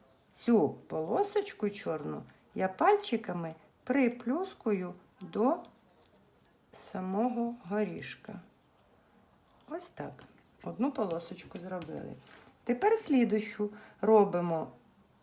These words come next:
ось таку відс-, десь на такій відстані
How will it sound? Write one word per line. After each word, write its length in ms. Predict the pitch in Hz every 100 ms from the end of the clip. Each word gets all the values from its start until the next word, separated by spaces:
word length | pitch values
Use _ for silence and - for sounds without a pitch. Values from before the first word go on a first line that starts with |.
| _ _ _ 247 269 - - _ _ _ _ - - -
ось 260 | 190 175
таку 300 | - 170 180
відс-, 540 | 131 147 156 143 131 -
десь 260 | 156 - 160
на 80 |
такій 400 | 135 143 - 135
відстані 720 | 117 107 104 - 247 320 392